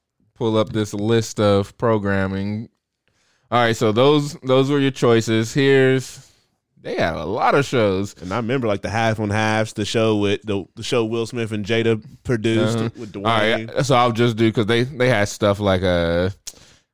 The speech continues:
Speaker 1: Kevin Hill and Jake two point oh and Buffy and The Burning
Speaker 2: Nope.
Speaker 1: Zone and Veronica
Speaker 2: Nope.
Speaker 1: Mars and all that.
Speaker 2: Mm-hmm.
Speaker 1: But I'll just stick to the comedies. You had Abby. What's
Speaker 2: I don't
Speaker 1: that?
Speaker 2: know what that is.
Speaker 1: Do they got a picture for the boy?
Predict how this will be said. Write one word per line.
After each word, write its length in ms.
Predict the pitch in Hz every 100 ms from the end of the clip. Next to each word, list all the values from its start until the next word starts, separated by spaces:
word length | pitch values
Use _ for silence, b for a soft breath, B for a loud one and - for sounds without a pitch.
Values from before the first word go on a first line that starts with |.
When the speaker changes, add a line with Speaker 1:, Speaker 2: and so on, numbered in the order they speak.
| _
Speaker 1:
Kevin 280 | - 104 87
Hill 460 | 107 110 101 101 101
and 120 | 98
Jake 240 | 101 95
two 160 | - 101
point 260 | 101 85 95
oh 580 | 101 101 101 101 98
and 220 | 92 85 85
Buffy 600 | 104 101 107 101 98 98
and 80 | 87
The 40 |
Burning 360 | 78 104 104 104
Speaker 2:
Nope. 60 | 95
Speaker 1:
Zone 380 | 101 101 101 95
and 80 |
Veronica 320 | 87 101 101 101
Speaker 2:
Nope. 80 | 98
Speaker 1:
Mars 560 | 101 101 101 101 101
and 140 | 98 101
all 180 | 101
that. 220 | 101 101 123
Speaker 2:
Mm-hmm. 220 | 127 107
Speaker 1:
But 180 | 98 104
I'll 140 | 101
just 240 | 95 101 -
stick 260 | - 104 -
to 200 | 104 92
the 140 | 87
comedies. 600 | - 117 113 113 120 - -
You 140 | 107
had 120 | 95 -
Abby. 400 | 120 104 85 90 _ _ _ _ _ _
What's 180 | 98 95
Speaker 2:
I 0 |
don't 80 | 95
Speaker 1:
that? 100 | 85
Speaker 2:
know 80 | 87
what 280 | 85 101 101
that 200 | 123 92
is. 400 | 80 123 - - _ _ _ _ _ _
Speaker 1:
Do 60 |
they 100 | 87
got 140 | 87 82
a 40 |
picture 380 | - 127 135 147
for 180 | 147 143
the 80 | 143
boy? 420 | 156 156 151